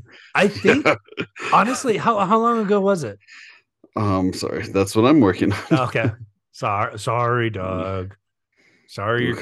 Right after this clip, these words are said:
Speaker 1: computer can't hold multiple s-, tabs.
Speaker 2: I know. <laughs> I just used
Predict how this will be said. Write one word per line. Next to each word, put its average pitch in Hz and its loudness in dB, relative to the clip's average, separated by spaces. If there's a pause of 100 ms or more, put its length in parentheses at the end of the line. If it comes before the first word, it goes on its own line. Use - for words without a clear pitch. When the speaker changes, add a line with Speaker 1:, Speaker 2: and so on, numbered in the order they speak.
Speaker 1:
computer 123 -4
can't 123 -8
hold 120 -8
multiple 113 -8
s-, - -12 (720)
tabs. 92 -6
Speaker 2:
I - -6
know. 87 -4 (760)
<laughs> - -20
I 92 0
just 101 -2
used 107 0